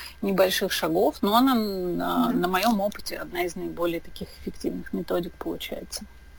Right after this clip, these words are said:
Speaker 2: Да, соглашусь с вами, я тоже за концепцию маленьких шагов двумя руками. А, интересно, вы себя считаете структурированным человеком или таким творческим хаотиком?
Speaker 1: Нет, я т-, абсолютно точно не хаотик.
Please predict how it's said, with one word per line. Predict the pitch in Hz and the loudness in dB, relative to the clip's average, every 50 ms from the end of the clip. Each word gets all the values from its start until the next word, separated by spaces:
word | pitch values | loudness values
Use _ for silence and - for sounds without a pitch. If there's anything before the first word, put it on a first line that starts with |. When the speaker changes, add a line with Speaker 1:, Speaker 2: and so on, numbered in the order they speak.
| - - 208 | -14 -10 -8
Speaker 2:
Да, | 196 190 185 175 | -4 -2 -2 -2
соглашусь | 185 - 196 190 190 190 - - 202 - | -2 -4 -8 -6 -6 -6 -6 -8 -12 -8
с | - | -8
вами, | 196 196 220 214 190 | -6 -6 -6 -6 -6
я | 185 190 | -6 -6
тоже | 190 - 190 196 190 180 | -4 -4 -4 -4 -4 -6
за | 190 180 180 185 | -4 -4 -6 -6
концепцию | - - 180 180 - 190 180 - - - 180 175 180 175 | -6 -8 -12 -8 -8 -8 -8 -8 -10 -10 -8 -8 -8 -8
маленьких | 185 185 185 185 170 165 - - - | -8 -8 -6 -4 -6 -6 -6 -8 -10
шагов | - - 185 - 202 208 214 - - - | -8 -8 -8 -4 -4 -4 -4 -6 -10 -12
двумя | - - 180 175 180 180 175 | -10 -8 -6 -6 -6 -6 -6
руками. | 165 - - - 202 214 226 208 208 202 - - - - - - - - - - - - - - - - - - 190 | -6 -6 -6 -6 -6 -6 -6 -6 -6 -8 -10 -14 -14 -14 -14 -14 -12 -12 -14 -14 -14 -16 -16 -16 -16 -16 -12 -8 -6
А, | 190 185 180 180 - - | -4 -2 -2 -2 0 0
интересно, | 202 202 247 240 240 240 - 190 175 180 | 0 2 6 6 4 4 4 -2 -2 -2
вы | 214 233 | -2 -2
себя | - 214 202 220 | -2 -2 -2 -2
считаете | 233 - - - 220 214 233 - - 214 208 | -2 -2 -2 -2 0 0 0 -2 -4 -6 -8
структурированным | - - - 240 - - - 247 240 254 285 277 247 220 202 208 196 180 - | -6 -6 -8 -8 -6 -2 0 2 2 4 4 4 2 2 0 -4 -4 -6 -6
человеком | - - 226 208 196 202 254 381 415 - 302 233 208 202 - - - - - | -6 -6 -4 -2 0 0 0 0 -2 -2 -4 -4 -4 -4 -8 -10 -16 -14 -6
или | - 220 190 196 | -4 -2 -2 0
таким | 202 202 202 - 196 185 | -2 -2 -4 -4 -8 -8
творческим | - - 196 202 254 277 269 - - 240 240 - - - 220 208 | -8 -8 -4 0 0 0 0 -2 -6 -12 -12 -10 -6 -6 -4 -4
хаотиком? | 208 - - 165 170 202 254 - - 247 - - 214 196 202 226 - - - - - - - - - - | -4 -6 -2 0 2 2 2 0 -2 -4 -4 -2 -2 -2 -2 -4 -6 -10 -14 -14 -12 -12 -12 -6 4 8
Speaker 1:
Нет, | 247 240 233 202 - - | 10 10 10 10 8 6
я | 220 214 | 4 6
т-, | - 214 | 6 2
абсолютно | 214 - - 240 226 226 - 220 208 | 2 4 4 4 4 4 4 4 4
точно | 226 208 - - 202 | 4 4 4 4 4
не | 196 196 - | 4 4 2
хаотик. | - - 185 190 214 269 294 - - 208 - | 4 6 6 6 6 6 4 2 -2 -4 -4